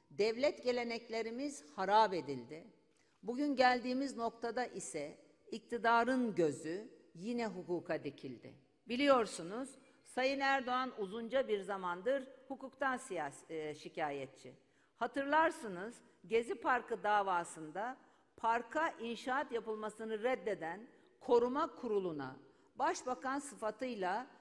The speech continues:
"Reddi reddederiz." diyerek karşı çıkan kendisiydi.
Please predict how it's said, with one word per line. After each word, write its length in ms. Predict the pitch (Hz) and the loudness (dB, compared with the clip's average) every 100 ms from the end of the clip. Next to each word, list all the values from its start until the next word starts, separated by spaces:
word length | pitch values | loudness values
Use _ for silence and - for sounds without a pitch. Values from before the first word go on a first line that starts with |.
| - | -12
"Reddi 520 | 175 220 269 - 294 285 | 2 4 4 4 0 6
reddederiz." 840 | 277 202 233 214 240 254 208 160 | 6 6 4 6 4 4 -4 -4
diyerek 760 | 196 233 185 170 - - - - | 2 2 2 -4 -6 -18 -20 -6
karşı 440 | 247 269 262 262 | 0 0 -2 -8
çıkan 360 | - - 247 254 | -8 -6 -4 -4
kendisiydi. 760 | 226 170 156 139 151 127 120 | -4 -4 -6 -10 -12 -12 -16